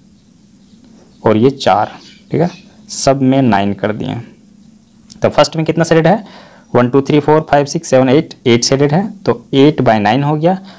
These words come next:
और इसमें four shaded है, तो यहाँ पे फ़ोर बाई नाइन, और यहाँ कितना shaded है, थ्री, तो थ्री बाई नाइन हो गया, और यहाँ पे shaded है थ्री और थ्री सिक्स, इतना शेडेड है। अब इसको सजाना है ascending में, दो रो में हमको सजाना होगा, एक ascending एक descending।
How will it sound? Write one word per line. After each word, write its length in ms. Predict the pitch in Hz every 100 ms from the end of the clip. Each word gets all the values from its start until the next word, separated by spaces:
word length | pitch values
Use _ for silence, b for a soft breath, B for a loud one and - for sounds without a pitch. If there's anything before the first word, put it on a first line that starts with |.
| B -
और 120 | 113
इसमें 220 | 113 156
four 220 | 156 165
shaded 300 | 165 101 95
है, 120 | 104 -
तो 160 | -
यहाँ 200 | 101 101 -
पे 140 | 202 220 - - _
फ़ोर 180 | 104 104
बाई 140 | 117
नाइन, 220 | 139 170 185 B B
और 100 | 113
यहाँ 120 | 110 117
कितना 160 | 151
shaded 200 | 143 151
है, 100 | 160
थ्री, 220 | 175 113 95 - _ -
तो 60 |
थ्री 480 | - 127 170 220 - 120
बाई 220 | 127 180
नाइन 240 | 117 113
हो 80 | 135
गया, 140 | 160
और 180 | - 113
यहाँ 140 | 107 127
पे 100 | 139
shaded 240 | 135 135
है 180 | 170 214 B B -
थ्री 140 | 160
और 140 | 160 -
थ्री 120 | 190
सिक्स, 520 | 190 90 - - - -
इतना 220 | 113 139
शेडेड 320 | 135 104 95
है। 140 | 101 - B B B B B _ _ - 151
अब 180 | 165 -
इसको 240 | - 190
सजाना 380 | 190 135 131 143
है 100 | 151 -
ascending 440 | - 127 113 95
में, 100 | 92 - - 113
दो 500 | 110 156 180 - - _ 127
रो 140 | 131
में 100 | 139
हमको 180 | 143 143
सजाना 320 | 123 117 123
होगा, 140 | 123 110
एक 200 | 120 -
ascending 300 | - 139 156
एक 180 | 120 104
descending। 380 | - 101 101